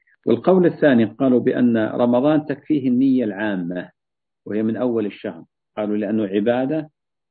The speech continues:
آه، أيامها متوالية، لا يجوز للإنسان أن يفطر، آه، في يوم من أيام رمضان بغير عذر، فإذا أفطر لعذر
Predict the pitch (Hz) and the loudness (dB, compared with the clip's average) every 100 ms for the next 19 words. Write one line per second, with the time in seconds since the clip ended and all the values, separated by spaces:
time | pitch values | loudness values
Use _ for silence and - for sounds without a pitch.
0 | _ - 101 95 - 104 107 135 127 107 | _ -14 -8 -8 -6 -4 -2 0 0 -2
1 | 107 104 101 104 117 113 90 85 98 123 | -4 -6 -8 -4 -2 -2 -6 -8 -6 -4
2 | 120 107 101 78 _ _ _ _ - 101 | -4 -6 -8 -8 _ _ _ _ -8 -6
3 | 107 104 120 107 90 98 107 120 - 101 | -6 -6 -6 -6 -6 -6 -6 -6 -6 -6
4 | 92 - _ _ _ _ _ - 98 85 | -6 -12 _ _ _ _ _ -6 -4 -4
5 | - 110 120 104 80 _ _ _ _ _ | 0 4 4 2 -2 _ _ _ _ _
6 | 104 92 117 120 110 101 101 113 135 120 | -6 -2 0 0 0 -2 -2 -2 0 0
7 | 110 117 110 104 123 101 78 _ _ _ | 0 -2 -2 -2 -4 -4 -12 _ _ _
8 | _ _ _ _ - 104 113 117 - 185 | _ _ _ _ -10 -6 -4 -4 -6 -10
9 | - 139 120 120 127 139 117 - | -6 -4 -2 -2 -2 -2 -4 -8